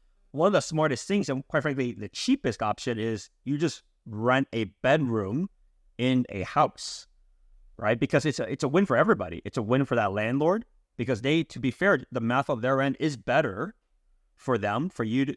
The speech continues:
for them to individually rent out rooms. And then for you, it's way cheaper, right? Because, like, you can share a kitchen. How often are you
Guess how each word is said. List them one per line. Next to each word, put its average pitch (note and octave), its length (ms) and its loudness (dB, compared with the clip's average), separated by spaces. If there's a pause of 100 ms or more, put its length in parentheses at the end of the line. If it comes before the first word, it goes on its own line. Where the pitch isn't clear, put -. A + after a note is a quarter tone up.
for - 140 -4
them B2 140 2
to A#2 120 -4
individually C3 500 0
rent A2+ 120 -2
out G#2 160 2
rooms. G2+ 460 -8 (480)
And B2+ 200 2
then B2+ 400 2
for A#2+ 160 -4
you, B2+ 460 2
it's - 220 -8
way B2 200 0
cheaper, D3 600 -4 (460)
right? G#2+ 220 -2
Because, - 320 0
like, A#2+ 300 0
you A#2 120 -4
can A#2+ 140 -6
share C#3+ 320 4
a G2+ 60 0
kitchen. G2+ 520 -2 (180)
How A#2 160 2
often B2+ 260 2
are A2+ 40 0
you G#2 300 -2